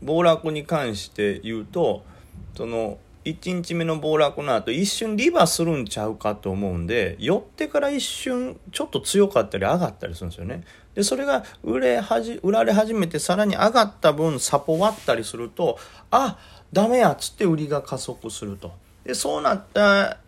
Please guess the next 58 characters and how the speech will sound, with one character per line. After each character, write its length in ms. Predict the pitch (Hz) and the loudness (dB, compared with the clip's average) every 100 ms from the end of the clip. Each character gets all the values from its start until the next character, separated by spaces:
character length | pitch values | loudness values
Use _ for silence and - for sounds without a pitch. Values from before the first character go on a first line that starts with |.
| _ - - | _ -16 -2
三 180 | 175 196 | 0 0
日 220 | - 190 | 2 2
目 100 | 185 | 4
っ 20 | |
て 100 | 151 | 4
や 40 | |
っ 40 | 110 | 2
た 120 | 113 | 4
ら、 140 | 117 | 4
人 360 | 107 120 143 165 | 2 -2 -2 0
間 160 | 180 170 | 2 2
心 360 | - 226 233 | 0 0 -4
理 100 | 226 | -4
的 160 | 202 202 | -4 -4
に 140 | 139 | -4
だ 220 | 104 190 | 0 2
い 60 | 262 | 2
ぶ 160 | 220 226 | 0 2
弱 260 | 214 240 | 4 4
っ 120 | 240 - | 2 -2
て 80 | |
ま 160 | 214 208 | -2 -2
す 80 | 202 | -2
か 140 | 110 | 0
ら、 260 | 117 117 107 - - - - | 2 2 0 -10 -20 -10 0
ど 180 | 156 | 4
う 40 | 170 | 4
せ 200 | 196 220 | 2 -4
今 220 | - 202 | -2 0
日 40 | |
も 120 | 220 175 | 2 0
一 100 | 175 | 0
瞬 320 | - 226 208 | -2 -4 -4
強 240 | 214 233 | 0 -2
そ 200 | 214 247 | 0 0
う 40 | 220 | 0
に 60 | |
な 80 | 170 | 0
っ 40 | |
た 100 | 170 | -2
と 80 | 175 | -2
し 60 | 165 | -2
て 60 | |
も 80 | 151 | -4
め 160 | 143 151 | -4 -4
ち 80 | 185 | -2
ゃ 80 | |
く 60 | 175 | -2
ち 60 | 196 | 0
ゃ 60 | |
売 100 | 214 | 2
ら 120 | 254 | 4
れ 100 | 254 | 4
る 140 | 254 240 | 2 2
ん 40 | |
で 100 | 147 | 0
し 120 | - | 0
ょ？ 180 | 254 285 | -4 -6